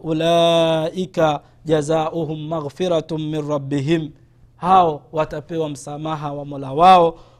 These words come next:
wa jannatun tajri min tahtiha al-anharu, na watalipwa pepo ambazo zinapita chini yake mito ya maji na mito ya asali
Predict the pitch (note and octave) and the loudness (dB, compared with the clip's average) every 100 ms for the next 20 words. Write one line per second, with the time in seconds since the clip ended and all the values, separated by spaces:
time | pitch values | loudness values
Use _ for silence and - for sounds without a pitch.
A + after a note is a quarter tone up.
0 | - F3+ D3+ E3+ D#3+ D3+ F3+ F#3+ F3+ E3 | -2 0 2 2 0 0 2 2 0 -2
1 | F3+ E3+ D3+ C3+ - - _ - G3 F#3 | -4 -4 -6 -10 -16 -20 _ -4 -2 -2
2 | F3+ F3+ E3 D#3+ F#3+ F3 - F3 D#3+ D#3+ | 0 0 -2 -6 -4 -4 -6 -4 -4 -4
3 | E3+ D#3+ D3+ F3 F#3+ F#3 F3+ C3 - - | -6 -4 -2 0 2 2 -2 -4 -12 -20
4 | - D#3 D#3 D#3 E3 E3 F3+ F3 E3 C3 | -10 -4 -2 -2 -6 -8 -8 -8 -10 -4
5 | G3+ G3+ G#3 D#3+ C3+ - _ _ _ _ | -2 -2 -2 -4 -6 -18 _ _ _ _
6 | _ _ _ _ _ - - E3+ D#3+ G3 | _ _ _ _ _ -20 -10 -6 -2 -2
7 | G#3 F3 E3+ C3 - _ - D3+ F3+ E3 | -2 -2 -6 -6 -16 _ -10 -6 -6 -6
8 | G#3 A3+ F#3 F3+ F3 E3+ F3 F#3+ F#3 E3+ | -6 -6 -6 -8 -10 -6 -2 -2 -2 -4
9 | D#3 C3 - - D#3+ A3+ A3 G3 F3+ C#3 | -4 -6 -16 -8 -2 -2 -4 -4 -2 -4
10 | - D3+ E3 E3+ G#3+ G#3 F3 D#3 C3 - | -6 -2 0 2 0 0 -4 -6 -6 -14
11 | - D#3 E3 A#3 - F#3 E3+ B2+ C#3 F3+ | -6 -4 -2 -4 -6 -4 -4 -6 -4 -2
12 | F#3 F#3+ - A3+ G#3+ F#3 C#3+ | 0 -2 0 2 2 0 -6